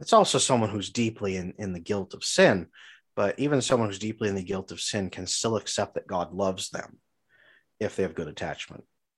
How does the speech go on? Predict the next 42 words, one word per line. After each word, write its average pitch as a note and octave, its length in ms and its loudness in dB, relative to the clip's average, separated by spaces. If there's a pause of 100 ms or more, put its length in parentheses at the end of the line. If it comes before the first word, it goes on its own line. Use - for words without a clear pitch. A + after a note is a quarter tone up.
(240)
Someone A#2 340 2
who G#2+ 140 -6
has G2 180 -6
bad A2 380 4
attachment, F2 580 -4 (440)
God A2 260 4
would G#2 120 -4
say, G#2 220 0
"Come A#2+ 220 -2
back, A2+ 340 2
please, G#2 280 -4
and F#2+ 120 -8
be G2 80 -4
my F2+ 200 -4
ch-, - 280 -4
be A#2 120 -2
my F2+ 160 -2
child G#2+ 500 0
again." E2 360 -8 (380)
And G#2+ 100 -4
they'd A#2 100 -2
be B2+ 100 4
like, A#2 200 8
"Oh, C3 340 6 (280)
oh, A2+ 460 4 (180)
I B2 80 6
don't C#3 200 10
know. A#2+ 360 8
I B2+ 100 8
don't D#3 120 8
know D3 60 8
about A#2 220 4
that. G#2+ 160 2
No, D#3+ 200 8
no, C3 180 8
no, C#3+ 200 6
it's - 160 2
okay. A#2+ 280 -2
I'll C#3 120 6
be C#3 100 2
a B2+ 60 0
slave." F#2 340 -6